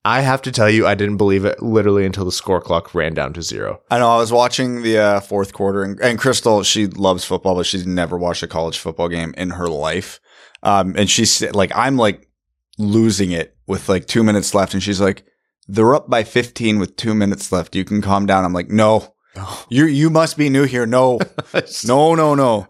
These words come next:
Speaker 1: I just had flashbacks of the M S U game in my
Speaker 2: <laughs> Yeah,
Speaker 1: mind.
Speaker 2: like, I'm like, "No, no, no, no." And then she's like, "Why are you," like, she's like, "You watch, like, four, maybe five Michigan games a year. Why are you, like, so into this?" I'm like, "You don't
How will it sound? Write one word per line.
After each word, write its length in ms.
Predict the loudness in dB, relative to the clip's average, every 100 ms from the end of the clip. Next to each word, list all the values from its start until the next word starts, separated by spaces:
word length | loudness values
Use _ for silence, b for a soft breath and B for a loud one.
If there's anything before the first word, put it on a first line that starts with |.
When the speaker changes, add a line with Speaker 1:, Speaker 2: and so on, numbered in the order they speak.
| b
Speaker 1:
I 120 | -2
just 140 | -2 0
had 100 | 0
flashbacks 600 | 2 2 2 2 0 -2
of 80 | -4
the 80 |
M 120 | -2 -2
S 180 | -4
U 120 | -6 -10
game 240 | -10 -10
in 60 | -8
my 120 | -4
Speaker 2:
<laughs> 20 |
Yeah, 180 | -2 0
Speaker 1:
mind. 220 | 0 0 0
Speaker 2:
like, 120 | -2
I'm 40 | B B B
like, 140 | -2 0
"No, 260 | 2 2 2
no, 100 | 2
no, 100 | 0
no." 160 | 0
And 180 | 0 0
then 100 | 0
she's 200 | 0 0
like, 140 | 0 2
"Why 200 | 0 2
are 40 |
you," 60 | 0
like, 300 | 0 0 -2 _ -12
she's 240 | -6 0
like, 240 | 0 0 _
"You 160 | -2 0
watch, 240 | 0 0
like, 240 | 0 -2 _ _ _ _
four, 280 | 2 4 4
maybe 260 | 2 -4 -6
five 480 | -6 0 2 2 0
Michigan 400 | -2 -2 -2 -2
games 260 | -2 -2
a 40 | -2
year. 180 | -2 -2
Why 240 | 2 2
are 80 | 2
you, 240 | 0 0 0
like, 260 | 0 0 -4
so 260 | -2 0
into 140 | 0 -2
this?" 100 | -4
I'm 60 |
like, 260 | -8 -10 -18
"You 80 | -14 -12
don't 200 | -12